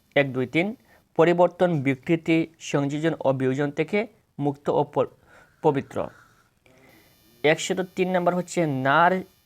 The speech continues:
এর শাব্দিক অর্থ কী? এটা হচ্ছে সি নাম্বার, আগুন। একশত চার নম্বরটা আমরা দেখি, কবরের জীবনের সময়কালকে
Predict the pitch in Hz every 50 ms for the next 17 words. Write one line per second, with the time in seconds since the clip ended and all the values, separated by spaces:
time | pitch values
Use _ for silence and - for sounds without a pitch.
0 | _ _ _ _ _ _ _ 139 151 151 147 - - - _ _ _ _ _ -
1 | - - - 175 156 165 165 165 135 127 127 113 - 127 113 - 104 - - _
2 | _ _ _ _ _ _ _ _ _ _ _ _ _ _ _ _ _ _ _ _
3 | _ _ _ _ _ _ _ _ _ - 139 143 131 139 135 - - 165 160 165
4 | 165 160 165 170 170 - - - - 127 143 135 131 123 123 110 95 90 - -
5 | _ _ _ _ _ _ _ _ _ _ _ _ _ _ _ _ _ _ _ _
6 | _ _ _ _ _ _ _ _ _ _ - - _ _ _ _ _ _ - 143
7 | 151 - - - 160 160 160 - - 165 156 170 170 156 135 123 127 127 127 127
8 | 117 127 127 - 180 185 214 208 - _ _ _ _ _ _ _ _ _ _ _
9 | _ _ _ _ _ _ _ _ _ _ _ _ _ _ - - 175 165 165 180
10 | 175 196 190 180 160 175 175 175 180 180 180 175 185 185 - _ _ _ _ _
11 | _ - - - - 160 151 160 170 165 185 165 147 - 143 143 156